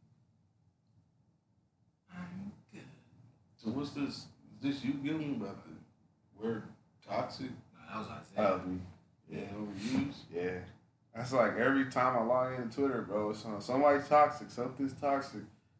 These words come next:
Speaker 3: Your man is toxic, your woman's toxic, your kids are toxic, your soul is toxic. Golly, like, why,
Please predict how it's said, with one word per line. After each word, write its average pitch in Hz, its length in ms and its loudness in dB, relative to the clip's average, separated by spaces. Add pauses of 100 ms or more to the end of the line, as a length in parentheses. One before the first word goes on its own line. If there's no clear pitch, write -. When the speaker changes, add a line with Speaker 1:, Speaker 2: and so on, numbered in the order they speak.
(140)
Speaker 3:
Your 101 80 -4
man 135 200 6
is 135 120 0
toxic, 131 480 4
your 95 120 -6
woman's 127 340 -4
toxic, 131 460 0 (420)
your 107 140 -2
kids 131 240 2
are 113 80 -6
toxic, 123 460 2 (880)
your 95 100 -12
soul 127 280 2
is 123 100 -2
toxic. 120 420 2 (1200)
Golly, 117 920 4
like, - 240 -4 (880)
why, 147 340 12